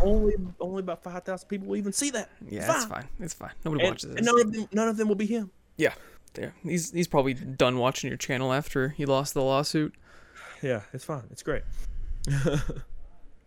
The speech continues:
Speaker 1: But
Speaker 2: Now, completely shifting gears here.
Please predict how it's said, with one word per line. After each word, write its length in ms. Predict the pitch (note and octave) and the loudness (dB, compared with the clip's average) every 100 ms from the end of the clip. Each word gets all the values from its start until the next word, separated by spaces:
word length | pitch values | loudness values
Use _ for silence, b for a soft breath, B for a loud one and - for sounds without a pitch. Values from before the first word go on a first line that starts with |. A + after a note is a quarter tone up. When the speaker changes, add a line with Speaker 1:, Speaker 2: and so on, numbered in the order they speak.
| - - B B B | -20 -20 B B B
Speaker 1:
But 280 | A#2+ A2 - _ _ _ _ _ _ - - | 0 0 -2 _ _ _ _ _ _ -20 -16
Speaker 2:
Now, 500 | - F3 F#3+ G3 E3+ - - _ _ _ _ _ - - _ _ _ _ _ - - G2+ | 0 6 8 8 6 0 -20 _ _ _ _ _ -20 -20 _ _ _ _ _ -20 -18 -10
completely 600 | - E3+ - G3 G3+ E3 | 0 10 10 10 8 8
shifting 360 | D#3+ - C#3 B2+ | 6 6 4 4
gears 320 | A#2 A#2 A2+ | 4 2 2
here. 300 | - A2 G#2+ | 0 0 -2